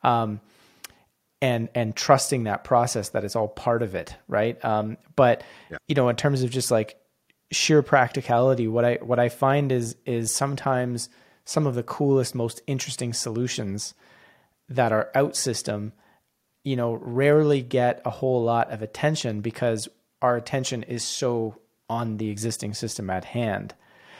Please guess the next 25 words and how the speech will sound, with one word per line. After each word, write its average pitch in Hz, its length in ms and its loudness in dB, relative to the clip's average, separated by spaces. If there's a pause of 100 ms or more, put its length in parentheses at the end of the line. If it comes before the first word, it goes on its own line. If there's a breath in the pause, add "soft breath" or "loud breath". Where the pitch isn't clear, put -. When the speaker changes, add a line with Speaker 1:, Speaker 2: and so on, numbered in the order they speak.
(160 loud breath)
Speaker 1:
Um, 123 300 0
and 127 160 -4
so 139 120 -2
do 123 100 -4
you 127 80 4
ever, 143 400 4
like, 113 360 -4 (800 soft breath)
I, 143 220 4
I 143 120 6
often 139 280 4
imagine, 117 380 -2
like, 101 120 -4
this, 107 180 -6 (160)
this 110 220 -8
tipping 127 320 -2
point, 101 300 -6
like, 110 180 -6
is 131 160 0
there 143 160 4
gonna 123 160 0
come 123 220 -4
a 107 60 -4
tipping 123 340 -4
point 113 320 -6
where 107 340 0